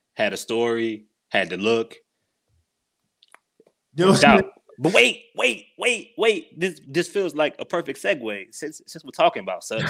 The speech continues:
Speaker 2: <laughs>
Speaker 1: Um, you, you, you had a run-in that we were, that we were talking about. Two run-ins that I want you to go into detail about.
Speaker 2: Yo, okay.
Speaker 1: All right.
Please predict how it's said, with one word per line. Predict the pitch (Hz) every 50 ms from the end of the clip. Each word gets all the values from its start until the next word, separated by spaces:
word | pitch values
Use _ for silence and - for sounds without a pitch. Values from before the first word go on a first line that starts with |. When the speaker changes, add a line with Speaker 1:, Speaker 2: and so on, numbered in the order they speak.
| - - - -
Speaker 2:
<laughs> | 151 127 101 - - - - 113 - -
Speaker 1:
Um, | 143 139 135 127 120 117 110 107 104 101 101 98 98 - _ _ _ - _ _ -
you, | 135 135 156 180 -
you, | - 135 147 185 262 302 277 220 139 - _ _ -
you | - 123 156 226 285
had | 269 208 165 151 147 131
a |
run-in | 120 117 123 120 110 104 95 95 92
that | 95 95
we | 98 113 117
were, | 107 101 101 92
that | 101 104
we | 104 107
were | 104 101
talking | - - 104 98 - 92
about. | 90 87 - -
Two | - 277 311 302
run-ins | 262 220 185 165 151 135 123 117
that | 117 117
I | 117
want | 113 113 110 107 107
you | 110 104
to | 95
go | 87 95 92 90
into | 87 87
detail | - 90 87 - - 80 78 - -
about. | - - - - - -
Speaker 2:
Yo, | 147 156
okay. | 143 120 107 98 90 - - 113 98 104
Speaker 1:
All | 110 110
right. | 117 117 117